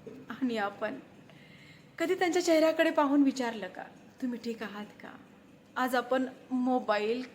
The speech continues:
काम, मित्र यांच्यात इतकं गुंतलो आहोत की त्यांच्या चेहऱ्यावरच्या सुरकुत्या आपल्याला दिसत नाही.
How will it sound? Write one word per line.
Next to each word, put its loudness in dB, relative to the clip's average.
काम, -2
मित्र 0
यांच्यात 0
इतकं -4
गुंतलो -2
आहोत 2
की -2
त्यांच्या 2
चेहऱ्यावरच्या 2
सुरकुत्या -2
आपल्याला 0
दिसत -2
नाही. -6